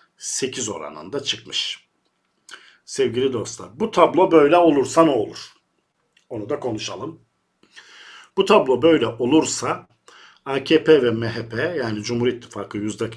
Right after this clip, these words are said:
yüzde kırk gibi bir oy oranı alır. Ve bu oy oranlarıyla zaten dar bölge, daraltılmış bölge mümkün değil. Onu söyleyeyim.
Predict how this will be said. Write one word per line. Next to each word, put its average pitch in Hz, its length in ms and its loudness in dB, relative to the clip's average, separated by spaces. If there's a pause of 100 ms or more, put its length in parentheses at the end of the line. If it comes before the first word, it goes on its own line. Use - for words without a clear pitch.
yüzde 113 340 -6
kırk - 280 -4
gibi - 360 -18
bir - 100 -14 (100)
oy 113 200 -2
oranı 67 440 -8
alır. 139 500 -4 (380)
Ve 170 160 2
bu 190 160 4
oy 175 140 8
oranlarıyla 147 580 4
zaten 127 460 -2
dar 147 280 4
bölge, 101 340 -4
daraltılmış 135 680 -2
bölge 107 240 2
mümkün 139 440 -2
değil. 98 320 -4
Onu 107 200 -8
söyleyeyim. 92 720 -6